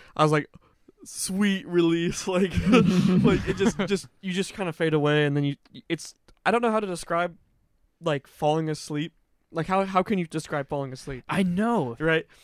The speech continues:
Speaker 1: And so
Speaker 3: But
Speaker 1: it
Speaker 3: falling
Speaker 1: just, it
Speaker 3: asleep
Speaker 1: just
Speaker 3: when someone
Speaker 1: happens.
Speaker 3: decides that you do is, like, weird.
Speaker 1: Yeah. It's just, like, it just happens, and you're like, your consciousness just, just disconnects.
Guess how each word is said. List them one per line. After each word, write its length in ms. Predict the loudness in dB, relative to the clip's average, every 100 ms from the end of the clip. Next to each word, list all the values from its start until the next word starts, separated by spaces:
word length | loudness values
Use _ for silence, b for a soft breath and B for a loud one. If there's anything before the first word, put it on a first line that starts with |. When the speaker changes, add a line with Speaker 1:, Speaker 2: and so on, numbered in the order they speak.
| B -6
Speaker 1:
And 120 | 0
so 140 | 2
Speaker 3:
But 100 | 4
Speaker 1:
it 20 | 4
Speaker 3:
falling 220 | 4 2
Speaker 1:
just, 100 | 2
it 20 |
Speaker 3:
asleep 100 | 2
Speaker 1:
just 140 | 0 0
Speaker 3:
when 140 | 2
someone 340 | 2 2 0 -2
Speaker 1:
happens. 120 | -2
Speaker 3:
decides 300 | 0 0 -4
that 100 | -8
you 140 | -10
do 340 | -8 -8 -8 -8
is, 160 | -10 -10
like, 180 | -12 -14
weird. 280 | -18 -18 -16
Speaker 1:
Yeah. 500 | -8 2 4 4 2 -6 B -6
It's 120 | -4
just, 160 | -2
like, 140 | -2 -2
it 100 | -4
just 160 | -8 -8
happens, 480 | -4 -2 -2 -4 -4
and 80 | -2
you're 120 | 0
like, 280 | -2 -4 _ _ _ -14
your 160 | -6 -6
consciousness 580 | -2 -4 -4 -6 -6 -6
just, 240 | -10 -10
just 220 | -12 -10
disconnects. 560 | -8 -8 -8 -10 -10